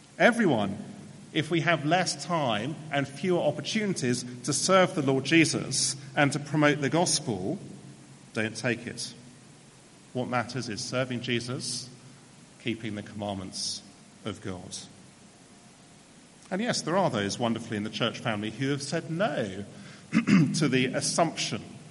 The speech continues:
that they will simply keep on progressing up the career ladder.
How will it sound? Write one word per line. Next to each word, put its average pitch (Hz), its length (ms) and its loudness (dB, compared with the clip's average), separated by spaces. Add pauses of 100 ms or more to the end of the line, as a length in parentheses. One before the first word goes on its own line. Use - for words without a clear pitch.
(160)
that 135 100 -2
they 120 120 4
will 113 120 2
simply 120 420 -2
keep - 380 -4
on 120 160 0
progressing - 640 -6 (480)
up 117 240 0
the 117 80 -6
career 101 460 -4
ladder. 95 400 -8